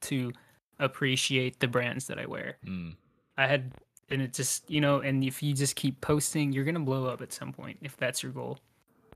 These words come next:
Speaker 1: Um, but I really wanna work on my YouTube, my editing skills, and just show people, like, "Yo, there's this brand, he makes this stuff, these particular shoes out of horse butt, horse colada." People in the avant-garde
Speaker 2: <laughs>
Speaker 1: community are so obsessed with horse butt.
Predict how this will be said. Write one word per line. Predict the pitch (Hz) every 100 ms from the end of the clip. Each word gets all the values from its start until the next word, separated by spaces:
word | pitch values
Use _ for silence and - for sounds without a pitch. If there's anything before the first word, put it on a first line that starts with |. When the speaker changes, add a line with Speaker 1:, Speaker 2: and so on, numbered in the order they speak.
| -
Speaker 1:
Um, | 123 127
but | 131
I |
really | 127 143 156
wanna | 147 147 139
work | 135 131
on | 127 127
my | 127 123
YouTube, | 123 131 127 131 127 120
my | 117 -
editing | 123 127 123 127
skills, | - 131 131 131 135 - - - _ _ _ _ _ _
and | 127 120 120 123
just | 135
show | - 135 135
people, | 139 131 127
like, | 123 120
"Yo, | 123 139
there's | 123 123 135 -
this | 139 -
brand, | 143 143 139 131 139
he | 135 131
makes | 127 123 -
this | - 135 135
stuff, | - - - 135 139 - - _ -
these | 135 131
particular | - 131 147 135 143 135
shoes | - 151 151 139
out | 135 131
of | 131
horse | - 147 151
butt, | 139 123 117 117
horse | - 147 139 -
colada." | - 131 117 120
People | 117 143 139 139
in | 135
the | 135 127
avant-garde | 123 127 135 175 131
Speaker 2:
<laughs> |
Speaker 1:
community | 339 139 139 135 131
are | 127
so | - 143 139
obsessed | 131 - 127 127 -
with | 131
horse | 123 151 151 151
butt. | 135 123 120